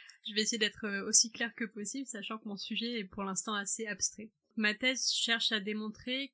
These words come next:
que le droit constitutionnel est porteur d'un imaginaire sociopolitique qui s'exprime par des fonctionnalités spécifiques du langage constitutionnel. De manière générale,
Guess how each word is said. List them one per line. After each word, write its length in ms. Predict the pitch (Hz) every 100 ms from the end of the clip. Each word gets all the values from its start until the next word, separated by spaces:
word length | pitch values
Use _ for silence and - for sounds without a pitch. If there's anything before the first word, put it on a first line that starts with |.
| -
que 140 | 226
le 160 | 214 202
droit 220 | 208 226
constitutionnel 1000 | 226 214 226 226 214 214 208 247 277 - -
est 140 | 208
porteur 420 | 202 208 - 233
d'un 200 | 208 196
imaginaire 580 | 214 220 220 220 233 233
sociopolitique 920 | - 233 - 220 214 196 185 262 - - _ _ _ _
qui 100 | -
s'exprime 540 | 240 233 - - 277 277
par 200 | 233 208
des 140 | 208
fonctionnalités 720 | 208 247 240 240 226 226 220 226
spécifiques 800 | - 254 226 240 - 262 - _ _
du 200 | 220 233
langage 360 | 220 214 233 -
constitutionnel. 800 | 220 - 214 220 - 190 160 220 _ _ _ _ _ _ _ -
De 120 | 226
manière 340 | 220 226 233
générale, 580 | 214 208 202 208 262 302